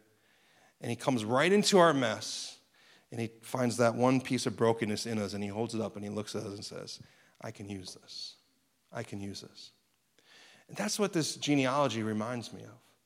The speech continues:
that God takes the most shameful, broken things in this world, and through Tamars and Rahabs and Bathshebas and Ruths and Marys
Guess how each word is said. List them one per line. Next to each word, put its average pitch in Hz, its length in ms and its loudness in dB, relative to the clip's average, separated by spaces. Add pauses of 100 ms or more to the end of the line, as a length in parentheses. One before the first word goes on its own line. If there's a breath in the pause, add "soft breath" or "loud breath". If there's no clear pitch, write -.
(380 soft breath)
that 131 100 0
God 151 400 0
takes 135 440 -2
the - 180 -8
most 120 200 0
shameful, 151 580 -2
broken 123 540 -2
things 113 400 -10
in 107 100 -6
this 104 220 -8
world, 104 340 -8 (320 loud breath)
and 117 180 -6
through 151 560 2
Tamars 101 760 -4 (220 loud breath)
and 107 200 -6
Rahabs 107 680 -2 (200 loud breath)
and 104 160 -6
Bathshebas 113 760 -2 (300 loud breath)
and 107 280 -4
Ruths 123 460 0 (260 loud breath)
and 104 240 -4
Marys 98 600 -2